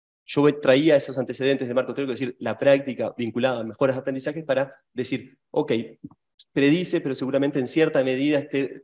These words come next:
siendo responsable de ese mejor desempeño, el que se practiquen y se practiquen más. Ahora, por supuesto, existen variables confusoras. Yo no tengo ni idea si esos que se practican más son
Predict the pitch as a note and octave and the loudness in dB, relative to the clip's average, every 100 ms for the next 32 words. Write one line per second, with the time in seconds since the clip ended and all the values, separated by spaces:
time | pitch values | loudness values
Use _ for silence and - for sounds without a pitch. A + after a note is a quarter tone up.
0 | _ - C3 C3 A#2+ A#2+ A2 C#3 C#3+ C3+ | _ -6 -2 -2 -2 -6 -2 0 0 0
1 | A#2 B2+ C3+ - A#2 A2+ A2+ - A2+ A2 | -2 0 -2 -4 -12 -10 -10 -10 -10 -6
2 | F3+ F3+ C#3 G#2 G#2+ A2+ - - C#3+ C#3 | 0 2 2 -2 -6 -6 -6 -2 -2 -2
3 | G#2 - G#2 - A#2 D3 F#3 F3 - _ | -6 -10 -16 -12 -4 2 4 2 -4 _
4 | _ _ _ _ - D3 C3+ C3+ C#3+ E3+ | _ _ _ _ 0 4 4 0 -4 -4
5 | E3 D#3+ D3+ C#3+ B2 C3+ C3 A#2 A2+ D3 | -4 -6 -4 0 0 -2 -6 -12 -6 -4
6 | A2 C3+ B2+ D#3+ D3+ C3+ C#3+ E3+ A#2 - | -4 -4 -4 -2 -2 0 0 2 0 -4
7 | - B2+ B2+ A2+ B2 A#2 C3+ C#3+ D#3 D#3+ | -12 -10 -10 -10 -6 -4 -2 0 2 2
8 | D#3 D#3 - C3+ C3+ B2+ | 2 -2 -2 2 2 -2